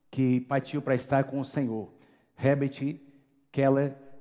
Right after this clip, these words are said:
eh, foi pastor nessa casa, juntamente com a sua esposa, Bel, por muitos anos, serviram aqui como pastores do Ministério de Música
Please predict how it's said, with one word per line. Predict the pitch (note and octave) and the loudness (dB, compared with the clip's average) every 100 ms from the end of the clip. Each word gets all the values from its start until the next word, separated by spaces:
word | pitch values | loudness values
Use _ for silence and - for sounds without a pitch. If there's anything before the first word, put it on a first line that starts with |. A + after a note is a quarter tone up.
| - | -4
eh, | B2+ B2 A#2+ | 0 0 -2
foi | - C3+ | -6 -4
pastor | B2 - C#3 | -4 -4 -2
nessa | C3 - G#2 | -2 -4 -2
casa, | C#3 C#3 A#2+ | 0 2 0
juntamente | A#2+ B2 B2+ B2 | -6 -6 -6 -6
com | A#2+ | -10
a | |
sua | - | -10
esposa, | G#2+ - C3+ A#2+ B2 - _ _ _ _ A#2 | -16 -8 -6 -4 -6 -8 _ _ _ _ 2
Bel, | C3 C3 C3 | 2 2 -2
por | A#2+ | -4
muitos | D#3 G3+ B2 | -4 -4 0
anos, | C#3 C3+ C3+ | 2 4 0
serviram | - C3 B2 C#3+ | -4 -2 0 0
aqui | A#2 - B2+ | 0 -2 -2
como | B2 B2 A#2+ - | -2 -4 -4 -6
pastores | A2+ - C#3 B2 - - - - | -6 -4 -2 -2 -4 -18 -20 -8
do | C3 | -2
Ministério | B2 - C3 A#2+ | 0 2 2 2
de | |
Música | A#2+ C3+ C3 C3+ C#3 C3 | 0 0 -2 0 0 0